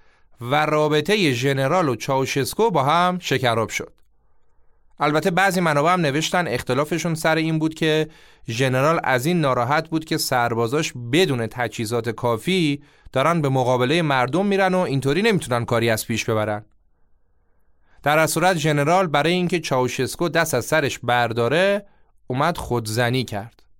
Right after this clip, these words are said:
چیکار کرد؟ اون اومد یه تیر به خودش زد و خودش رو زخمی کرد که بگه من تیر خوردم و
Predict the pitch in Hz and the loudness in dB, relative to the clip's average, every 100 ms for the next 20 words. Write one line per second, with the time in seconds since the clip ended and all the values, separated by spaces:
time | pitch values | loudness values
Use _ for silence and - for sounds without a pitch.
0 | _ _ _ - _ _ - - 135 170 | _ _ _ -20 _ _ -14 -4 -2 2
1 | 147 127 123 - _ _ _ _ - _ | 2 2 0 -6 _ _ _ _ -20 _
2 | _ 156 165 175 170 170 170 - 185 147 | _ 0 2 2 2 0 0 0 0 0
3 | - 170 160 - 175 196 196 180 175 - | 0 0 -2 0 0 0 0 0 -2 -2
4 | 123 131 135 - 190 226 208 202 202 170 | -2 0 0 -2 -6 0 2 2 0 0
5 | 156 143 170 175 170 160 - 214 220 208 | 0 0 0 0 0 -2 -2 -4 0 0
6 | 208 202 190 190 | 2 2 2 2